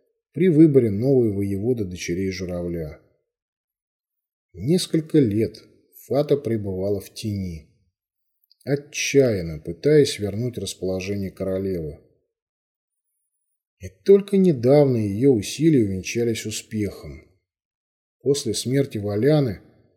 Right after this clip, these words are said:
Всеслава не стала возражать против назначения Чернояда на пост обер-воеводы. Карьера вновь пошла вверх, появились перспективы.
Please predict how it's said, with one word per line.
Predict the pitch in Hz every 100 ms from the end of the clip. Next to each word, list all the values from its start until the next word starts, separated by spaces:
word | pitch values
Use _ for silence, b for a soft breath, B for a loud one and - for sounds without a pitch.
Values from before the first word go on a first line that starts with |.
| _ _ _
Всеслава | - - 131 151 170 170
не | 170
стала | 156 - 147 151 143
возражать | 131 127 131 123 127 123
против | - 123 120 -
назначения | 117 113 113 120 139 143
Чернояда | 113 - 113 113 110 127 135 117
на | 101
пост | - 110 113 - -
обер-воеводы. | 107 98 95 92 95 95 95 90 78 76 _ _ _ _ _ _ _ _ _ _ _ _ _ _ _ _ _ _ _
Карьера | 110 117 160 175
вновь | 151 131 160 165 127
пошла | - 113 - 135 151
вверх, | 127 117 123 135 107 95 -
появились | 127 147 156 147
перспективы. | - 147 139 - 147 143 - - 135 120 90 78